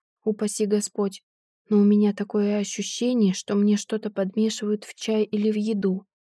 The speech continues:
потому как после этого я очень странно себя чувствую. У меня словно перед глазами все плывет и начинаются какие-то галлюцинации, а после мне становится хорошо, и я засыпаю.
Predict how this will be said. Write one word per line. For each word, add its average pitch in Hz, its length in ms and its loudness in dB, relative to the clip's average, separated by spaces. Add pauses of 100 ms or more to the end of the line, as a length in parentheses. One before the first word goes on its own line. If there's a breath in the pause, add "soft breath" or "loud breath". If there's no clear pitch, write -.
(180)
потому 214 340 2
как 208 220 -4
после 208 360 -2
этого 208 200 -2
я 202 180 0
очень 208 320 0
странно 196 500 0
себя 202 320 -6
чувствую. 196 600 -6 (640)
У 214 60 -2
меня 220 300 4
словно 220 420 2
перед 214 300 0
глазами 220 480 0
все 220 240 -4
плывет 220 460 -2
и 220 60 2
начинаются 208 600 0
какие-то 202 400 -4
галлюцинации, 208 1120 -2 (460)
а 208 120 -4
после 240 360 0
мне 208 180 4
становится 220 560 -2
хорошо, 190 560 -6 (320)
и 220 80 -2
я 208 220 0
засыпаю. 208 760 -4